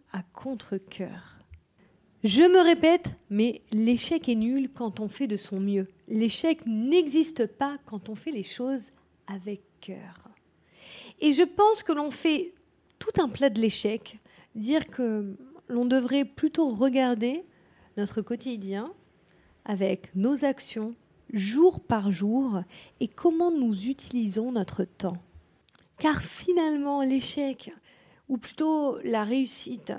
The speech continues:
elle se trouve là. Elle se retrouve dans l'addition de toutes ces petites actions, dans la réunion de ce que nous faisons quotidiennement. Et l'échec est dans ce que nous n'avons pas fait.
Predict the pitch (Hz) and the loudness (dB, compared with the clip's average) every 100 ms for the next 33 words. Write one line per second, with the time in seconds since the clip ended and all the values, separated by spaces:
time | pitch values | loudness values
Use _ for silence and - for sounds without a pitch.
0 | - _ - 226 - 277 - 330 247 254 | -10 _ -10 -10 -8 -8 -4 -2 0 -2
1 | 240 - _ _ _ - - _ 254 - | -2 -8 _ _ _ -20 -20 _ -4 -2
2 | - 277 294 - 381 370 320 233 254 247 | -4 -2 -4 0 0 0 -2 -2 0 0
3 | 240 285 320 339 285 311 - - 359 381 | 0 2 4 2 0 -6 -4 0 2 2
4 | 262 - - 381 - - 294 - 359 294 | 0 0 0 0 -2 -2 -4 0 -2 0
5 | 277 269 - - 254 233 226 _ _ - | -2 -2 -6 -8 -6 -6 -10 _ _ -20
6 | - - 220 311 349 320 269 247 226 302 | -20 -14 0 4 6 6 4 2 0 4
7 | 370 359 330 320 349 392 349 254 - 233 | 4 6 4 6 6 4 2 0 0 -4
8 | - 226 254 262 - - 339 330 226 285 | -4 -4 -4 -4 -8 -2 4 4 2 -4
9 | 311 _ _ - 285 269 - 240 226 208 | -8 _ _ -4 -2 -2 -4 -6 -2 -2
10 | 196 190 180 - _ - - _ _ _ | -2 -4 -10 -16 _ -20 -20 _ _ _
11 | _ - 254 240 233 240 - 247 285 - | _ 0 4 6 6 6 4 -2 -2 -6
12 | - 339 - 247 220 285 277 247 - 240 | -12 -12 -6 -2 0 -2 -2 -8 -4 -4
13 | 226 226 220 233 247 240 - 233 - - | -2 -2 -2 -4 -6 -12 -10 -10 -8 -12